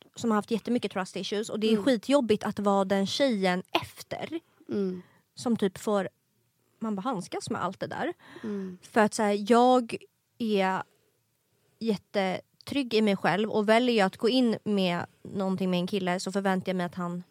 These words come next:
Speaker 1: typ också ska vara det. För annars kommer det inte
Speaker 2: Mm.
Speaker 1: funka.
Speaker 2: Mm.
Speaker 1: Och det värsta känslan jag vet, det är
Speaker 2: Mm.
Speaker 1: att jag ska känna mig typ kontrollerad.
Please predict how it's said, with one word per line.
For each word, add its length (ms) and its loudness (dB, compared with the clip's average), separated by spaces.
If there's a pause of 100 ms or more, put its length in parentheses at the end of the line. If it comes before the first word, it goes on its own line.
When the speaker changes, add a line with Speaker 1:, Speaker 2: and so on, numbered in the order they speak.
(120)
Speaker 1:
typ 160 -6
också 200 -6
ska 140 -4
vara 140 -2
det. 120 -6
För 100 -4
annars 200 -2
kommer 200 -2
det 40 -2
inte 140 -8
Speaker 2:
Mm. 120 -2
Speaker 1:
funka. 360 -2 (200)
Speaker 2:
Mm. 260 -8 (200)
Speaker 1:
Och 360 -4 (960)
det 160 -2
värsta 800 0
känslan 580 -2
jag 240 0
vet, 500 -8
det 280 -2
är 60 0
Speaker 2:
Mm. 120 0
Speaker 1:
att 60 -8
jag 80 -4
ska 100 -6
känna 240 -2
mig 100 -4
typ 160 -8
kontrollerad. 720 -6